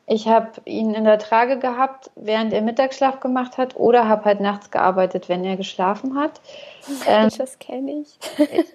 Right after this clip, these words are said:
Speaker 1: ich erinnere mich an Situationen, wo er aus dem Bett rauskam und ich gesagt hab:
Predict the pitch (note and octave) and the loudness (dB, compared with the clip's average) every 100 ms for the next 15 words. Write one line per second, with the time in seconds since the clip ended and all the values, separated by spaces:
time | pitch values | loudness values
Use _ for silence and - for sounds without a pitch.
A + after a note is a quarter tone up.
0 | A#4+ - C4 C4+ B3 B3 C#4 C#4+ C#4 C4+ | 0 0 2 4 4 4 2 2 2 0
1 | C4 B3 B3 B3 B3+ B3+ B3 B3 A#3 B3+ | -2 -2 0 0 2 4 2 0 -2 0
2 | B3+ A#3 A#3 A3 A3 - - - - _ | 0 2 4 4 4 2 -2 -12 -18 _
3 | - - A#3+ B3 A#3+ B3 - G#3+ A#3 A3+ | -4 -4 -2 -2 2 2 0 0 0 -2
4 | - B3 A#3+ A3+ A3 A3 A#3 - A#3 A3 | -4 -2 -2 -4 -6 -4 -6 -2 2 2
5 | A3 - A#3 | 0 -2 -4